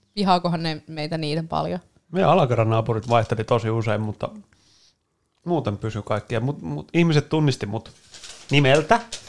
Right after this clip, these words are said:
Speaker 2: Joo,
Speaker 1: Wow.
Speaker 2: mä voin aloittaa tää sillä, että kai kahdeksantoista vuotta asuin,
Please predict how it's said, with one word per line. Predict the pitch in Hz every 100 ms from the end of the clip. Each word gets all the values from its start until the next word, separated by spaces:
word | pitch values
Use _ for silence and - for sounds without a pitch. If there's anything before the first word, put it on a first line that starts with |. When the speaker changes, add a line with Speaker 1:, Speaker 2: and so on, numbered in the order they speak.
| - - _ - - - - -
Speaker 2:
Joo, | 120 117
Speaker 1:
Wow. | 180 170 151
Speaker 2:
mä | 143
voin | 143
aloittaa | 120 113 -
tää | 107 120
sillä, | 110 113
että | 101 - _ _ _ _ _ - - - - - - _
kai | - 165 180 208 208 190
kahdeksantoista | 190 202 - 156 131 120 123
vuotta | 113 117 - -
asuin, | 120 123 117 110 104